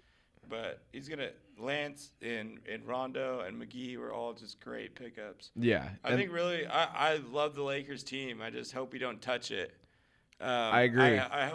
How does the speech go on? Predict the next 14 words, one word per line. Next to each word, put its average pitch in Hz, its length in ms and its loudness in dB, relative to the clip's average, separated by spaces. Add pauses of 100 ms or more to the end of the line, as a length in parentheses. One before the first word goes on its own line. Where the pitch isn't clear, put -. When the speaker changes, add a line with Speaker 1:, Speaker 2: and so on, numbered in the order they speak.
(120)
Speaker 1:
alls 175 280 0
I 185 80 0
want 156 420 -2
us 139 200 -4
to 147 120 -14
do 139 180 -4
is 131 100 -6
pick 135 240 -8
up 123 160 -6
one 131 200 -6
more 131 200 -6
center. 98 500 -8 (680)
And 127 160 -8
then, 127 360 -6